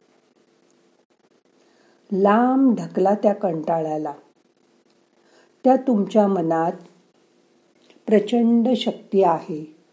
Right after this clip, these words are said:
ती वापरा. कारण तुम्हाला कंटाळा येतो तो फक्त विचारांमुळे. तुम्ही जीवनातील प्रक्रियेला नाही कंटाळत कधी. तुम्ही जीवनाच्या या क्रियांना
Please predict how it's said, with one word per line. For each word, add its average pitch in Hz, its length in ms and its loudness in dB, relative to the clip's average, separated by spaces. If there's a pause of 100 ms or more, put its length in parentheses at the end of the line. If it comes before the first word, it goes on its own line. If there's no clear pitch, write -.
(260)
ती 269 80 2
वापरा. 151 500 -6 (1500)
कारण 170 520 -2 (340)
तुम्हाला 208 440 2
कंटाळा 196 640 0
येतो 185 600 0 (460)
तो 285 140 2 (100)
फक्त - 380 -6 (500)
विचारांमुळे. 151 1120 -2 (1080)
तुम्ही 254 440 4
जीवनातील 202 960 0
प्रक्रियेला 180 880 2
नाही 240 320 0
कंटाळत 233 600 0 (100)
कधी. 156 280 -4 (840)
तुम्ही 220 320 4
जीवनाच्या 175 760 0
या 165 320 0
क्रियांना 170 760 -2